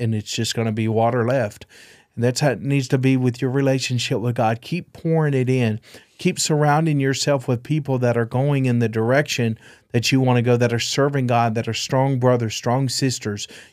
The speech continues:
you know, going to the chapel services, going to the Bible study, prayer call. If there's not one, maybe God wants you to start one. You know, your relationship with God, getting alone in His Word. Jesus, he, he went through hard times too,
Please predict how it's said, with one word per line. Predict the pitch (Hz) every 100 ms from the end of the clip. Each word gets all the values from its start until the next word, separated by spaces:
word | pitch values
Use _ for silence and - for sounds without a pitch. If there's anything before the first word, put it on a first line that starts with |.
| -
you | 123
know, | 120 117
going | 123 135 151
to | 135
the | 131
chapel | - 123 123 123
services, | - 123 113 110 - 113 -
going | 120 135
to | 143
the | 131
Bible | 123 123 123
study, | 120 120 107 104
prayer | - 131 127
call. | 113 117 104 - - _ -
If | 117
there's | 131 123
not | 131 139 110
one, | 143 143 143 127
maybe | 131 127 127 127
God | 135 131
wants | 135 127 -
you | 143
to | 123
start | - 113 90
one. | 107 104 113 - - _
You | 135
know, | 131 123
your | 123 151
relationship | 143 135 131 127 127 113 - 98
with | 113
God, | 117 110 110
getting | 123 147 -
alone | 151 147 147 147 139
in | 131
His | 117 131 117
Word. | 131 127 110 104 - - _ _
Jesus, | 131 156 165 160 127 -
he, | 131 131 139
he | 147
went | 151 156 120
through | 151 127
hard | 110 131 120
times | - 117 113 110 -
too, | - 127 104